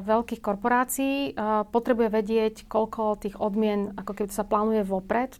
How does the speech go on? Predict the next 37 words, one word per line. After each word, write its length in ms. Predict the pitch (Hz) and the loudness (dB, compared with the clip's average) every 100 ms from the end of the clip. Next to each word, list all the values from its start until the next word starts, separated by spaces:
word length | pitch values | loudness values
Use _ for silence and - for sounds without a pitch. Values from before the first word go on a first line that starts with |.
| - | -12
takže 260 | 180 196 | -8 -6
je 40 | 196 | -6
pool 400 | 196 233 233 226 | -2 2 2 2
tých 160 | 220 196 | -4 -2
odmien 560 | 202 196 220 240 269 277 - - - | -2 0 2 2 0 -4 -14 -18 -10
a 80 | 214 | -2
mnohokrát 540 | 220 240 262 254 226 - | 2 4 2 2 0 0
sa 80 | - | -2
aj 120 | 208 | 2
ráta, 400 | 202 202 208 220 220 | 4 4 2 0 -2
e, 20 | - 214 202 202 208 208 208 | -6 -4 -2 0 -2 -4 -4
v 40 | 208 | -2
niektoré 240 | 220 220 208 | 0 0 -2
firmy 180 | 214 208 | -2 -4
to 80 | 202 | -4
tak 140 | 196 | -4
majú, 340 | 202 196 208 | -2 0 0
že 140 | 202 202 | -2 -4
sa 160 | 202 | -2
ráta, 180 | 190 196 | -2 -2
že 140 | 202 208 | -4 -2
nie 160 | 196 | -2
každý 260 | 196 196 196 | -2 -4 -4
splní 240 | - 180 180 | -8 -8 -8
na 140 | 180 | -8
sto 160 | - 196 | -10 -10
percent. 420 | 196 180 - 190 | -10 -10 -8 -6
Takže 220 | 190 202 | -6 -2
na 160 | 214 226 | 2 2
to, 160 | 226 208 | 2 -2
aby 160 | 202 | -2
som 180 | 208 202 | -4 -4
tebe, 240 | 202 202 202 | -2 -2 -2
ak 160 | 202 - | -4 -6
si 140 | 202 | -4
nadvýkon 640 | 196 190 196 214 - 240 240 | -2 -2 -2 -4 -2 -4 -2
podal, 400 | 240 262 277 | 0 0 0